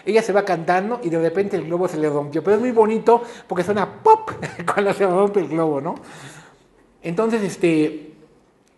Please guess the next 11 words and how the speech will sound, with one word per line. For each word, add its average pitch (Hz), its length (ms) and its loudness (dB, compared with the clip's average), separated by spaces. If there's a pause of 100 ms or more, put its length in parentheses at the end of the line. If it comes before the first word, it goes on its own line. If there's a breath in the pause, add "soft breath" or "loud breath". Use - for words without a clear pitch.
(140)
ese 214 260 0
proyecto 190 720 2
está 196 220 -2
ahorita 196 260 2
como 156 160 -6
en 151 60 -4
stand-by 170 760 0
porque 160 160 -8
necesitamos 160 460 -4
más 175 300 -2
recursos 165 760 -4